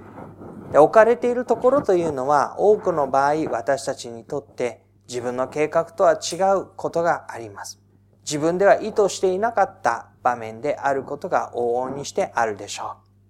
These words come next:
う。こんなはずではないのに、どうしてこうなってしまったんだろうか。不安に思ったり、不満につぶやいたりし始めればキリがないような、そういう場面であることも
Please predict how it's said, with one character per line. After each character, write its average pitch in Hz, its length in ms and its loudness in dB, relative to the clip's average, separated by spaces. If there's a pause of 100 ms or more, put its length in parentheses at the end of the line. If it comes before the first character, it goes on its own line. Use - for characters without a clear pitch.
(140)
う。 - 40 -20 (280)
こ 143 140 4
ん 139 60 0
な 127 120 2
は 135 160 0
ず 143 80 -10
で 170 100 4
は 156 160 4
な 175 160 0
い 160 60 0
の 131 100 -4
に、 117 140 -10 (240)
ど 226 140 8
う 262 60 6
し - 40 -6
て 185 80 2
こ 196 200 2
う 214 40 2
な 226 120 4
っ 226 100 -4
て 190 120 0
し - 120 -8
ま 175 140 0
っ 180 120 -8
た 185 140 2
ん 170 80 -4
だ 143 100 6
ろ 117 140 4
う 104 60 -4
か。 - 180 -10 (1300)
不 147 160 2
安 123 200 4
に 117 100 -4
思 151 180 0
っ 190 140 -4
た 165 100 8
り、 123 220 -4
不 - 160 -14
満 135 280 -2
に 139 80 -6 (500)
つ - 120 -10
ぶ 170 120 -2
や 226 160 2
い 185 100 -4
た 127 120 -2
り - 100 -14 (420)
し - 320 -4
始 139 220 0
め 151 140 0
れ 147 120 2
ば 156 140 8
キ 156 180 -6
リ 190 80 -4
が 202 140 6
な 151 160 0
い 151 100 -4
よ 110 160 -6
う - 20 -14
な、 - 160 -18 (320)
そ 113 300 -4
う - 20 -4
い 110 80 -4
う 110 60 -6
場 127 160 -2
面 127 240 -6
で 156 180 4
あ 131 100 2
る 123 120 0
こ 135 160 -6
と 208 100 -2
も 156 400 -2